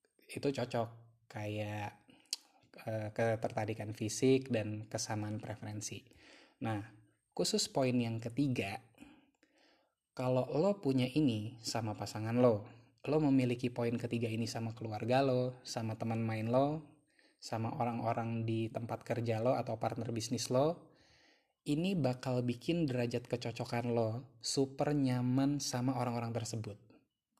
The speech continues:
Apakah itu? Itu adalah culture fit. Gambarannya gini, culture kita fit sama orang lain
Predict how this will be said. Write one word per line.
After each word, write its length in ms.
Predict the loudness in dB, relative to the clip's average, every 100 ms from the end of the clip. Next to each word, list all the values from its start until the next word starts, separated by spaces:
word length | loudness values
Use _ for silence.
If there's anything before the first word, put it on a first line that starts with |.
| _ -10
Apakah 480 | -6 -6 -4 -4
itu? 560 | -4 -6 -6 -6 -6 -12 -16 _ _ _ _ _ _
Itu 320 | -6 -2 -2 -2
adalah 360 | 0 0 0 -4 -6
culture 480 | -2 -2 -2 -6 -4
fit. 400 | -2 -2 -2 -18 -20 _ _ _ _ _ _ _ _ _ _ _ _ _ _ -2
Gambarannya 400 | 0 4 4 4
gini, 240 | 2 -4 -12 -20 _ _ -20 _ _
culture 560 | -8 -4 -2 0 0 0
kita 560 | -2 -6 -2 -2 -2 -6 -12 -20 _ _ _ _ -18
fit 400 | -10 -4 -4 -2
sama 400 | -4 0 0 2
orang 240 | 0 2
lain 320 | 0 -2 -4